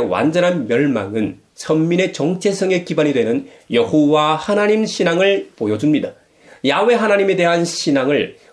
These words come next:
헌신짝처럼 내팽개치고 심지어 우상 숭배하는 모습까지 노출됩니다. 주님께 배역하면서 타락과 범죄를 거듭하는 선민을 향하여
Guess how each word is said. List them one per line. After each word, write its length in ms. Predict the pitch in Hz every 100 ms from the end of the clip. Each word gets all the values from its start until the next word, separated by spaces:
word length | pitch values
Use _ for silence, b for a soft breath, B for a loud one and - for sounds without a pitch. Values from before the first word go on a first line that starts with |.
| B
헌신짝처럼 1080 | 151 156 160 196 190 190 196 - - 180 175
내팽개치고 840 | 135 - 143 127 113 - 98 - _ B B
심지어 520 | - 165 147 147 143
우상 340 | 143 120 147
숭배하는 560 | 147 - 220 214 208 202
모습까지 800 | 196 190 - - 170 165 202 -
노출됩니다. 880 | 120 110 110 - 143 135 156 147 - - _ _ _ _ B B B B
주님께 560 | - 220 233 - 214 -
배역하면서 760 | 135 139 - 123 101 95 90 - _ -
타락과 680 | 151 139 - - 143 139
범죄를 520 | 135 117 113 117 120 117
거듭하는 480 | 117 135 151 151
선민을 460 | 151 156 160 175 180
향하여 340 | 160 165 143